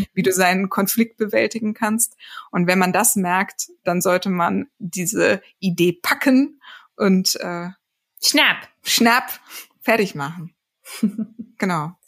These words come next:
Speaker 1: Das
Speaker 2: Sehr
Speaker 1: einfach jetzt
Speaker 2: schön.
Speaker 1: mal so kurz und knapp.
Speaker 2: Mhm. Mhm, mhm, mhm. Okay. Ich glaube,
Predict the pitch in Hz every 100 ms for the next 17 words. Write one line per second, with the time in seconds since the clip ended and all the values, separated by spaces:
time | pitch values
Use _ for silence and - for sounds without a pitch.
0 | - - 254 - 233 226 226 226 208 190
1 | 190 190 - _ _ - 269 - 208 -
2 | 185 175 - _ _ _ _ _ - 180
3 | 160 160 302 - _ _ _ _ _ _
4 | _ 339 _ _ _ _ _ - - _
5 | _ _ _ _ _ _ _ _ _ _
6 | _ 196 190 233 214 208 185 247 339 -
7 | - 240 180 170 _ _ - 277 - 247
8 | 247 247 233